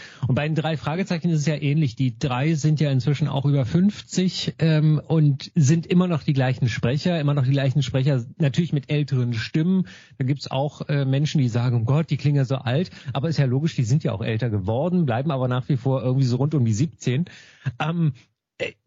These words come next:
ja, und sie haben aber auch gesagt, wenn einer von ihnen nicht mehr ist oder wenn einer nicht mehr kann oder will,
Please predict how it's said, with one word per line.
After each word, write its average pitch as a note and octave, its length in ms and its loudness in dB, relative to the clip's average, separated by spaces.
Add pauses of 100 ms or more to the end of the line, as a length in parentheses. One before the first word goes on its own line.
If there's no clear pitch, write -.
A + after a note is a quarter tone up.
(240)
ja, - 160 -8
und F3 180 2
sie D3 160 2
haben F3+ 180 -2
aber F#3+ 180 -2
auch F3+ 140 -4
gesagt, D3+ 460 -2
wenn C#3+ 160 0
einer F#3 320 0
von F3 180 -4
ihnen F3 220 4
nicht E3 240 2
mehr D3 100 0
ist F3+ 220 -2
oder C3+ 180 0
wenn C#3 140 -2
einer C#3+ 220 2
nicht C#3 260 0
mehr C3 120 2
kann D3+ 300 -2
oder B2 220 0
will, E3+ 280 0